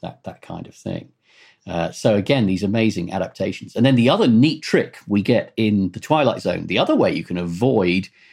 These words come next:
casting a shadow is to make your body see-through, make yourself transparent, you know, the, the, like the Invisible Man of science fiction, which when you think about it, I mean, that, that's incredible because you, you don't just make your skin see-through, you've got to make all your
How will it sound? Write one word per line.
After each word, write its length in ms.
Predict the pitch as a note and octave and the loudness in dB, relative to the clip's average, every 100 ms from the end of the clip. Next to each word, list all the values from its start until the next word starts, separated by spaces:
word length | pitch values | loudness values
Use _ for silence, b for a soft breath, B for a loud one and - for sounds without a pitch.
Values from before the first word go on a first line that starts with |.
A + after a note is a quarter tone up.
| b b | b b
casting 540 | - - A#2+ G#2 - F2 | -8 -2 -2 -2 -4 -4
a 60 | |
shadow 560 | - C#3+ D3 D#2+ C3 E3+ b b b b | -2 -2 -2 0 0 -2 b b b b
is 180 | C3+ C3+ | 0 0
to 100 | - | 0
make 300 | D3+ E3+ E3+ | 2 2 0
your 140 | D#3 D3+ | -2 0
body 520 | E3+ E3+ D#3+ E3 - _ | 0 0 0 -2 -6 _
see-through, 480 | - D#4 C4+ - - - | -6 -2 -2 -4 -8 -6
make 200 | B2+ - | -6 -4
yourself 320 | B2 D3 C#3+ | -4 -4 -6
transparent, 840 | - D3+ C#3 - - A2+ - - - | -6 -8 -8 -4 -4 -4 -8 -14 -8
you 80 | B2+ | -4
know, 80 | F2+ | -2
the, 220 | A2+ A#2+ | 0 -2
the, 220 | - A2+ F3+ C#3 B2+ | -2 -4 -4 -12 -2
like 220 | C3+ B2 | 0 0
the 140 | A2 B2+ | 0 2
Invisible 420 | A2 B2 B2+ B2 | 2 0 0 0
Man 220 | C3 C#3 | 0 -2
of 80 | B2 | -4
science 320 | - C#3 A#2+ | -4 -2 -2
fiction, 420 | - F3+ - - - b b b b | -4 -6 -6 -16 -18 b b b b
which 200 | D#3 D#3 | 2 4
when 100 | F3 | 2
you 100 | D#3+ | 2
think 180 | E4 - | 2 0
about 240 | C3+ D#3+ | 0 -2
it, 100 | F#3 | 0
I 80 | D#3+ | 0
mean, 140 | D#3+ D#3+ | 2 2
that, 240 | F3+ - | 0 0
that's 200 | D#3+ C3+ | -2 0
incredible 380 | C#3+ G3 D#4+ E2 | 0 2 0 0
because 280 | F#2 A#2 D3+ | -4 -4 -2
you, 160 | C#3 - | -2 -2
you 140 | D3 | -4
don't 200 | B2 C#3 - | 0 0 0
just 140 | - | -2
make 160 | G#2 - | -4 -6
your 80 | |
skin 400 | - - C4+ F3+ | -10 0 2 2
see-through, 380 | - - - - | 0 -6 -6 -2
you've 100 | F#3+ | 0
got 60 | A#3 | 2
to 60 | G#3 | 2
make 160 | C3+ | 2
all 180 | D#3+ C#3+ | 2 4
your 160 | A2+ | 4